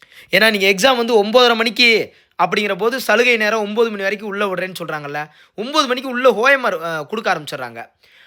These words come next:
அப்போ ஓ எம் ஆர் கொடுக்க ஆரம்பிச்சிடுறாங்கன்னா, நீங்க நல்லா கேளுங்க, எல்லா ஸ்கூலையும் எல்லா காலேஜும் ஒரே மாதிரி கிடையாது. ஒரே ஸ்கூல், அதாவது பார்த்தீங்கன்னா, உங்களுக்கு ஸ்கூல் நல்லா பார்த்துக்காங்க.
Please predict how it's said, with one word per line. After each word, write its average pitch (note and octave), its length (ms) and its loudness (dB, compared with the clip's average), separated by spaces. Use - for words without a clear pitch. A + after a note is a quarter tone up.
அப்போ F#3 200 0
ஓ B3 80 4
எம் D4+ 140 2
ஆர் C4+ 140 2
கொடுக்க A3 260 0
ஆரம்பிச்சிடுறாங்கன்னா, E3+ 580 0
நீங்க G#3+ 200 -2
நல்லா A3+ 220 2
கேளுங்க, F#3 280 -4
எல்லா A#3 380 0
ஸ்கூலையும் G#3 300 -4
எல்லா G3+ 220 -2
காலேஜும் F#3 340 -4
ஒரே F3 200 -4
மாதிரி F3+ 180 -6
கிடையாது. C3+ 480 -10
ஒரே B3 360 2
ஸ்கூல், A3+ 360 -4
அதாவது F3+ 320 -2
பார்த்தீங்கன்னா, F3+ 240 -4
உங்களுக்கு E3+ 300 -4
ஸ்கூல் A#3+ 260 -4
நல்லா G3 280 0
பார்த்துக்காங்க. D3+ 640 -4